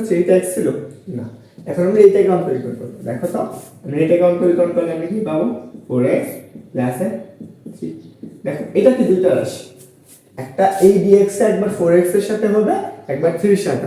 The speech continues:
হবে। তাহলে আমরা ফোর এক্স এর সাথে অন্তরীকরণ করলে কত পাবো? just এক্স ফোর পাবো,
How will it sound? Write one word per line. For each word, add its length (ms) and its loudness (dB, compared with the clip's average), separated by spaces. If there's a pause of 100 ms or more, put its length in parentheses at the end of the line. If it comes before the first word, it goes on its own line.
হবে। 180 -8 (140)
তাহলে 180 -2
আমরা 220 -2
ফোর 180 4
এক্স 160 2
এর 100 -2
সাথে 220 0
অন্তরীকরণ 480 4
করলে 220 2
কত 120 0 (100)
পাবো? 180 0 (460)
just 240 0 (140)
এক্স 160 -2 (100)
ফোর 160 6 (100)
পাবো, 180 -2